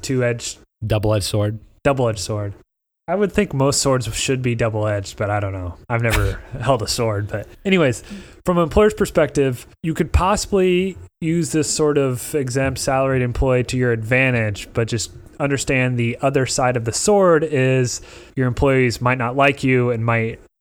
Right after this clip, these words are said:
Speaker 1: end up leaving because they feel like they're getting taken advantage of. So you have to find the right balance in between the two, I think.
Speaker 2: Absolutely. I do wanna add that there is some advantages to a single-edged sword. <laughs>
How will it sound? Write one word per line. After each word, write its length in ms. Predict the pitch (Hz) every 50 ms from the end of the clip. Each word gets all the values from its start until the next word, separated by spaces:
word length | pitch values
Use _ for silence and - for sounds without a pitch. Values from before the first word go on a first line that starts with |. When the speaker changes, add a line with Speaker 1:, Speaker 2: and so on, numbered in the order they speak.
| -
Speaker 1:
end 140 | - 131 120
up 140 | 113 104 -
leaving 440 | 110 107 113 110 104 107 104 104 104
because 540 | 104 107 101 - 113 107 104 104 101 - -
they 140 | 113 107
feel 120 | - - 117
like 140 | 107 107 -
they're 80 | 117
getting 200 | 107 110 104 107
taken 280 | 104 - 110 107 110 101
advantage 480 | 98 98 101 104 101 98 98 95 -
of. 240 | - 95 90 90 87
So 100 | - -
you 60 | 120
have 80 | 127 127
to 100 | - -
find 220 | - - 131 123
the 60 | 120 117
right 260 | 113 110 107 107 -
balance 640 | 113 110 107 104 98 95 90 87 - - - -
in 160 | - - 117
between 320 | 107 107 - - 113 104 98
the 80 | 101
two, 260 | 95 - 107 92 92 98 90
I 120 | 127 113 104
think. 360 | - 110 104 101 117 - - - -
Speaker 2:
Absolutely. 580 | - 117 - - - 107 110 113 95 82 82 - _ _ _ _ _ _ _ _ _ -
I 60 | -
do 160 | 135 135 190 196
wanna 200 | 175 156 139 120
add 340 | 104 110 110 110 107 104
that 320 | 98 107 101 98 98 90 - _ - _
there 200 | - 135 120 120 - -
is 220 | 151 175 185 175
some 460 | - - - - - 143 139 135 131 123
advantages 840 | 110 104 101 107 104 113 117 117 110 98 92 98 92 90 87 82 -
to 480 | - - - 98 95 92 92 90 90 90 -
a 100 | 95 87
single-edged 680 | - - - 113 110 104 95 92 87 87 85 85 -
sword. 400 | - - - 92 80 73 - - - - - - - - -
<laughs> 140 | 175 175